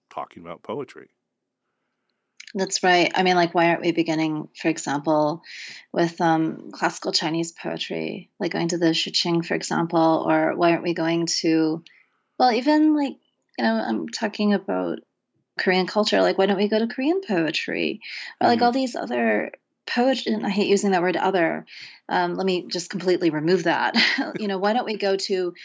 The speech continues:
Speaker 2: the world's poetries, for instance? So it's not about the poetry or a poetry, but poetries in the plural. And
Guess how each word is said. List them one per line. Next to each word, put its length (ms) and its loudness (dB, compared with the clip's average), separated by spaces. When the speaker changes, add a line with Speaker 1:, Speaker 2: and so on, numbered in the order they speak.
Speaker 2:
the 100 0
world's 300 0
poetries, 920 -4
for 140 -4
instance? 680 -8
So 180 -2
it's 160 2
not 200 0
about 420 0
the 220 0
poetry 560 0
or 200 -2
a 180 2
poetry, 720 -2
but 340 0
poetries 1080 0
in 100 -2
the 60 -6
plural. 640 -2
And 320 -2